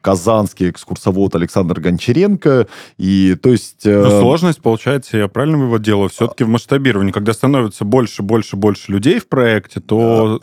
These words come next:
Speaker 1: Э, э,
Speaker 2: сложнее.
Speaker 1: смотрите, это не совсем сложность,
Speaker 2: Да.
Speaker 1: потому что мы о-, все очень разные,
Speaker 2: Да.
Speaker 1: все очень разные штуки делаем, и у нас не висит задача, что мы
Speaker 2: Мгм.
Speaker 1: должны зарабатывать в проекте деньги. И сложность скорее вот, э, выстроить вот этот вот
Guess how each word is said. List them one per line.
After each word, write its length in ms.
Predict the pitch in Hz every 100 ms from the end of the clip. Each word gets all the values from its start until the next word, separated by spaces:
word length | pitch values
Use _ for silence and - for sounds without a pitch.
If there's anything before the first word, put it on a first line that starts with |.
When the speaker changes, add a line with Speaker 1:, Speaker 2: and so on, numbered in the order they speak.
| -
Speaker 1:
Э, 0 |
э, 60 | 113
Speaker 2:
сложнее. 100 | 107
Speaker 1:
смотрите, 440 | 101 120 175 - 113
это 320 | 101 107 113
не 100 | 117
совсем 340 | - 127 143
сложность, 580 | 101 113 156 226 170 107
Speaker 2:
Да. 40 | 101
Speaker 1:
потому 300 | 101 101 107
что 420 | - 113 104 101
мы 200 | 98 104
о-, 240 | - 117 -
все 240 | - 120
очень 440 | 110 110 - 87
разные, 520 | 95 147 165 104 92 85
Speaker 2:
Да. 240 | 101 98
Speaker 1:
все 140 | 113
очень 400 | 110 117 110 95
разные 340 | 95 101 78 87
штуки 340 | - 95 -
делаем, 640 | 82 135 180 127 95 85 - - - -
и 240 | 104 107
у 120 | 107 101
нас 380 | 123 131 - -
не 200 | 104 104
висит 320 | 104 123 87
задача, 640 | 87 98 107 135 - 113
что 220 | 101 - 92
мы 120 | 104
Speaker 2:
Мгм. 60 | 104
Speaker 1:
должны 300 | 101 92 101
зарабатывать 680 | 92 95 85 107 95 95 -
в 80 | -
проекте 380 | 87 92 -
деньги. 420 | 82 104 90 78 - - - - - - - -
И 640 | 104 104 104 101 101 98 95
сложность 380 | - 180 170 117
скорее 360 | - 113 135 113
вот, 300 | 101 - 101
э, 20 |
выстроить 640 | 90 82 117 - 98 85
вот 120 | 78
этот 260 | 87 85 -
вот 160 | 82